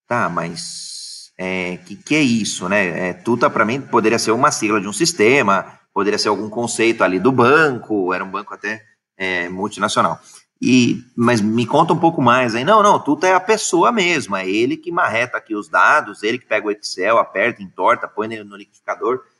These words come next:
e a informação sai ali pra, era até uma informação de provisão do banco. Assim, caramba, mas é muito frágil isso. E assim, aí,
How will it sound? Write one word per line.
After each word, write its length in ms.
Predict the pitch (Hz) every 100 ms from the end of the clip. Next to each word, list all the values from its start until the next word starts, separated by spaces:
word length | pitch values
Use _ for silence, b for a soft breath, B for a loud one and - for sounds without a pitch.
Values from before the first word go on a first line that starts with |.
| _
e 60 | 135
a 40 |
informação 560 | 127 127 131 131 - 160
sai 320 | - 117 123
ali 180 | 101 98
pra, 300 | 107 113 104
era 280 | 90 92 92
até 180 | - 101
uma 160 | 107
informação 360 | 107 104 107 107
de 60 |
provisão 640 | 107 104 107 127 120 104 113 - _ _
do 140 | 127 123
banco. 540 | 110 98 87 - - _ _ _ _ _
Assim, 180 | 123 123
caramba, 380 | 151 135 110
mas 160 | 95 92
é 40 |
muito 300 | 101 101 104
frágil 500 | 170 - 185 175 117
isso. 280 | 110 92 -
E 80 | 104
assim, 420 | 117 139 104 85 b b
aí, 120 | -